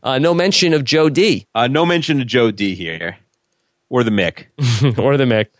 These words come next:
Speaker 2: And, and we don't have Jeter yet. We have not been introduced to Derek Jeter.
Speaker 1: No, he says, hasn't, uh, made his major league debut, unless they go to, like, uh, triple A Scranton, right?
Speaker 2: Uh, yeah, I, I do think
Speaker 1: Well, he was
Speaker 2: uh, we might
Speaker 1: probably
Speaker 2: have to skip the Jeter episode.
Speaker 1: <laughs>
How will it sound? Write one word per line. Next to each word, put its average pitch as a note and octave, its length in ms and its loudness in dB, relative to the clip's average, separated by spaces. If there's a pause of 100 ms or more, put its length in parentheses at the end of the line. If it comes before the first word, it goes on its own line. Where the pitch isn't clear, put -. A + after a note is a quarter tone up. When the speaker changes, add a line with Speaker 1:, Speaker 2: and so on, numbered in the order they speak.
(160)
Speaker 2:
And, D3+ 200 -4
and D#3+ 220 -2
we F3+ 80 4
don't G#3+ 120 2
have F#3+ 100 0
Jeter C#3 280 0
yet. F#2 220 -10
We A2+ 100 -10
have A#2 120 -6
not D3 200 -4
been C#3 120 -6
introduced A#2 500 -10
to G#2 80 -14
Derek F#2+ 280 -8
Jeter. D2 360 -16
Speaker 1:
No, A#2 340 -4
he A#2+ 120 -4
says, B2 540 0
hasn't, C#3 360 0
uh, C3+ 140 0
made C3+ 180 0
his C3 140 2
major B2+ 260 0
league C#3 100 2
debut, C3+ 380 2
unless A#2+ 440 2
they C#3+ 120 0
go C#3 140 2
to, C3+ 80 2
like, A#2+ 340 0
uh, A#2 220 0
triple D3 440 -2
A C3+ 320 0 (200)
Scranton, C3+ 840 -2
right? A#2+ 300 -2 (280)
Speaker 2:
Uh, G#2 260 -2
yeah, A2 220 -4
I, G#2+ 180 -6
I C#3+ 100 -2
do D#3 220 -4
think C#3+ 220 -4
Speaker 1:
Well, F#3 80 2
he C4 40 4
was B3+ 100 4
Speaker 2:
uh, - 60 -2
we A3+ 60 2
might G3 80 0
Speaker 1:
probably B3+ 240 0
Speaker 2:
have A#2 80 -4
to - 60 -8
skip D#3 240 -2
the C#3 100 -2
Jeter A#2 340 2
episode. F2+ 560 -6 (140)
Speaker 1:
<laughs> B2 420 -10